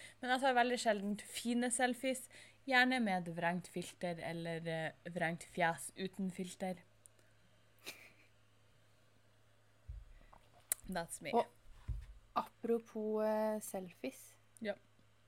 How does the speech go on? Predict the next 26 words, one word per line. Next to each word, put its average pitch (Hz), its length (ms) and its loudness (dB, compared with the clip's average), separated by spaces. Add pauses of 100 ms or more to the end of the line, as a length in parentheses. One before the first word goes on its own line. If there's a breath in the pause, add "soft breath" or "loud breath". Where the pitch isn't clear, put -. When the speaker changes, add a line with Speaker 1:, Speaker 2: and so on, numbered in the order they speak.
(280)
Speaker 2:
Vi 214 160 0
har 196 340 0
en, 202 280 -4
eh, 202 500 -6 (260)
brand 208 880 6
new 220 540 6 (220)
Snapchat. - 1040 -2 (1700)
Speaker 1:
Yes. 214 400 0
Speaker 2:
Til 226 100 2
skitprat. - 840 -6 (1000)
Som 208 240 -2
vi 208 100 2
selvfølgelig 196 800 -2
anbefaler 170 580 -2
å 185 60 -10
følge, 180 460 0
eh, 196 180 0
fordi, 170 540 -6 (160)
eh, 170 380 0 (100)
hvem 175 320 -2
vil 170 180 0
ikke 160 180 -4
ha 170 100 0
mer 175 280 -4
av 151 140 0
oss? - 240 -8